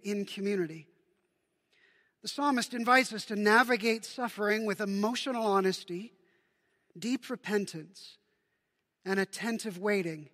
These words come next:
in community. So first, emotional honesty.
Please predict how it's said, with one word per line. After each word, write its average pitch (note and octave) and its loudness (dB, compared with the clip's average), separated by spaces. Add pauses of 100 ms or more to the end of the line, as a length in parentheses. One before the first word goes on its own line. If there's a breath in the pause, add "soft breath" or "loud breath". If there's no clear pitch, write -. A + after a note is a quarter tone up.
(140)
in F3+ -2
community. F3 -4 (1800)
So - -16
first, C4+ -4 (540)
emotional G#3 -4
honesty. E3+ -8